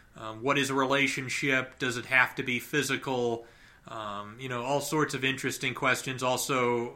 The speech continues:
you know, the, the, the power of, uh, A I and the potential that it has. As, uh, we're back from commercial, Kendrick Nunn misses a shot in the mid-range. In transition, it's Jaylen Brown getting the lob from Jason Tatum, and he finishes with the right hand,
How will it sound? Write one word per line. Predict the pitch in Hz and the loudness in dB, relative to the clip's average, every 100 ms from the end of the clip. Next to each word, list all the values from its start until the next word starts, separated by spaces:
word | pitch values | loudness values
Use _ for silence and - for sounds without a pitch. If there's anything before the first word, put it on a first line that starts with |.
| 135 | -12
you | 127 | -8
know, | 117 113 | -6 -2
the, | 117 110 107 110 - - - - - | 0 0 -2 -4 -14 -20 -20 -20 -8
the, | 131 120 117 123 139 - - _ - - | 0 2 2 -2 -12 -20 -20 _ -20 -4
the | 143 | -2
power | - 135 139 131 127 | 10 10 10 6 4
of, | 120 110 | 2 0
uh, | 117 117 120 | 0 0 0
A | 139 135 | 4 8
I | 127 127 | 10 8
and | 127 | 6
the | 120 | 0
potential | - - 135 131 123 | -6 -2 -2 -2 -4
that | 120 | -2
it | 127 123 | -2 2
has. | 120 113 120 117 | 4 6 4 0
As, | 120 110 | -4 -4
uh, | 120 | -2
we're | 120 | -2
back | 117 135 135 | 6 8 8
from | 143 120 | 4 -2
commercial, | 135 135 135 131 | 0 4 4 2
Kendrick | - 175 151 139 135 | 0 0 2 0 2
Nunn | 147 135 | 2 2
misses | 139 139 135 | 0 0 0
a | 123 | 0
shot | - - 147 143 | 2 8 10 10
in | 127 | 6
the | 123 | 0
mid-range. | 143 139 139 151 147 143 - - - | 2 4 4 6 6 4 -4 -12 2
In | 196 208 | 2 4
transition, | 180 175 160 165 208 190 165 | 6 6 8 6 6 4 2
it's | 143 151 - 135 | 2 -2 -6 -8
Jaylen | 120 180 202 185 165 | 4 6 6 4 2
Brown | 147 170 202 202 175 147 - - | 6 8 10 10 8 2 -6 -2
getting | 156 214 190 | 6 6 8
the | 160 147 | 6 6
lob | 147 180 214 202 180 | 10 10 12 12 10
from | 151 165 147 | 8 4 6
Jason | 185 196 - 160 | 6 6 4 2
Tatum, | - 202 208 160 | 6 6 8 6
and | |
he | 160 | 4
finishes | 147 - 226 202 156 143 | 2 0 2 4 4 6
with | 160 151 | 4 6
the | 143 | 8
right | 170 190 | 10 8
hand, | 147 202 156 131 | 6 6 6 6